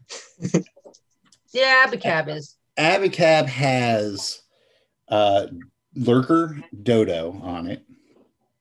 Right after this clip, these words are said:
Speaker 2: Uh, the title track, which is, you know, if you, like,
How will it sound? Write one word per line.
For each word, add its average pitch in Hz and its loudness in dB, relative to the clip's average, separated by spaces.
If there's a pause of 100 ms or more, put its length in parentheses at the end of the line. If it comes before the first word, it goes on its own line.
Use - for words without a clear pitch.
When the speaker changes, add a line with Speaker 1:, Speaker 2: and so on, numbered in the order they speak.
(1160)
Speaker 2:
Uh, 110 -2
the 113 -4
title 160 2
track, 87 -6 (340)
which 117 0
is, 101 -8 (280)
you 113 0
know, 101 -2
if 117 -4
you, 165 2
like, 131 2